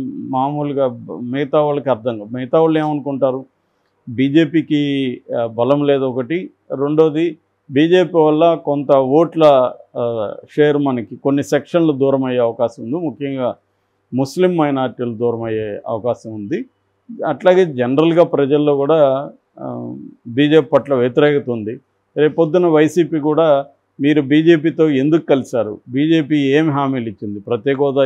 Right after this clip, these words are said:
ఇస్తుందా? పోలవరం కంప్లీట్ చేస్తుందా? స్టీల్ ఫ్యాక్టరీని అమ్మేయకుండా ఉంటుందా? ఇవన్నీ రేపు వాళ్ళు వేస్తారు.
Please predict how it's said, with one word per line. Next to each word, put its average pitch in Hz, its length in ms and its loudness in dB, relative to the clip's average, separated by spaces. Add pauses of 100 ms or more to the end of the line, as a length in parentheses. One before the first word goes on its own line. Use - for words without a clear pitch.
ఇస్తుందా? 135 320 -2 (120)
పోలవరం 131 420 2 (100)
కంప్లీట్ 131 400 -2
చేస్తుందా? 131 420 -6 (600)
స్టీల్ 139 360 2 (320)
ఫ్యాక్టరీని 127 500 -2 (560)
అమ్మేయకుండా 143 500 -2 (100)
ఉంటుందా? 127 360 -2 (640)
ఇవన్నీ 202 340 4 (360)
రేపు 147 200 0 (320)
వాళ్ళు 127 220 2
వేస్తారు. 120 340 -4